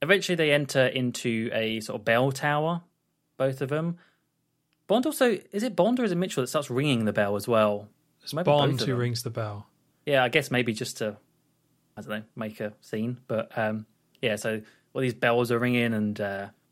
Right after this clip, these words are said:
Speaker 1: uh, at the top of it, Bond is looking out, see where Mitchell's gone, and suddenly Mitchell's kind of, like, come,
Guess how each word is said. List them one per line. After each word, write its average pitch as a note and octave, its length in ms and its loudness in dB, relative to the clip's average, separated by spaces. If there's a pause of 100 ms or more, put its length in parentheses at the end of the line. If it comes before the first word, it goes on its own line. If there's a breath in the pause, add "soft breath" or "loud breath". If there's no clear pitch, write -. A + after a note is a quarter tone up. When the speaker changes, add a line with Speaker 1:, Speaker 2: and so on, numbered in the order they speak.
(200)
Speaker 1:
uh, A#2+ 40 -8
at A2 260 0
the B2+ 60 -4
top C#3 220 0
of A2+ 100 0
it, A2 260 2 (720)
Bond G#2+ 220 0
is G#2 80 -4
looking G#2+ 460 -6
out, C#3 260 -2 (380)
see A2 100 -6
where G#2 180 -4
Mitchell's G#2+ 320 -8
gone, C#3 400 2
and G2+ 240 -4
suddenly G#2 380 -6
Mitchell's G#2 380 -10
kind G#2 180 -12
of, - 20 -12
like, - 120 -12
come, G#2+ 280 -8